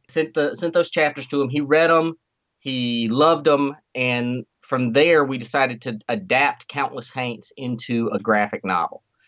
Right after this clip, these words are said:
And that became Harrow County. If you were to read those chapters of, of Countless Haints, and we've reprinted those chapters in some of the hardcover editions of,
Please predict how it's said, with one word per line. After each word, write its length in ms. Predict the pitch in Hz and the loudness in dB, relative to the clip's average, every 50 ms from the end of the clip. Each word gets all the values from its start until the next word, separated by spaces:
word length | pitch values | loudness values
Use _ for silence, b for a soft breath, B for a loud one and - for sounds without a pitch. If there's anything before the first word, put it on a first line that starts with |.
| _ _ _ _ | _ _ _ _
And 400 | - 113 117 113 117 110 107 101 | -4 0 0 2 4 2 2 2
that 260 | 110 127 131 139 - - | 2 2 2 0 -2 -6
became 560 | 107 104 - - 156 165 151 135 123 117 113 | -12 -14 -10 -4 -2 0 0 0 0 0 -2
Harrow 420 | 107 113 123 120 113 113 110 107 | -4 -2 0 0 2 2 2 0
County. 520 | 104 - 120 113 107 98 92 - - _ _ _ _ _ _ - | -2 -4 -2 -2 -2 -2 -4 -8 -14 _ _ _ _ _ _ -6
If 180 | 151 - - | -6 -4 -4
you 100 | 160 175 | -4 -2
were 160 | 170 170 175 165 | 2 4 4 4
to 80 | 151 | 4
read 300 | 139 143 165 190 214 175 | 4 2 2 2 2 4
those 240 | 151 147 139 135 - | 4 4 4 2 0
chapters 720 | - - - 170 160 165 165 - - 117 107 104 107 104 - - | -4 -2 0 2 2 0 0 -4 -8 -10 -8 -8 -8 -10 -10 -6
of, 380 | - 123 117 117 113 110 104 107 - | -4 -2 0 0 0 -2 -4 -6 -10
of 140 | 135 117 120 | -12 -12 -8
Countless 360 | - 147 147 139 135 120 - | -6 -6 -6 -6 -6 -6 -6
Haints, 180 | 147 135 127 117 - | -4 -4 -4 -4 -4
and 160 | 143 143 165 | -2 0 2
we've 200 | 196 202 160 143 | 2 2 2 0
reprinted 560 | 156 190 208 208 - - 165 151 143 127 113 | 0 0 0 0 0 0 0 2 2 2 2
those 220 | 123 120 117 113 | 0 0 0 -2
chapters 600 | - - 131 127 120 117 - 123 113 110 104 - - | -2 -2 0 0 0 -2 -4 -6 -6 -6 -6 -8 -6
in 320 | 151 143 131 131 127 127 123 | -4 -2 0 0 0 -2 -2
some 180 | 127 - 127 | -4 -2 -2
of 60 | 117 | 0
the 120 | 110 104 117 | 0 2 2
hardcover 460 | 113 110 110 110 - 117 107 110 107 | 2 2 2 0 -2 -2 0 0 0
editions 540 | 104 95 107 101 - - 107 104 104 101 98 | 0 -2 -4 -4 -4 -4 -2 -2 -2 -2 -2
of, 180 | 101 101 95 | -4 -4 -4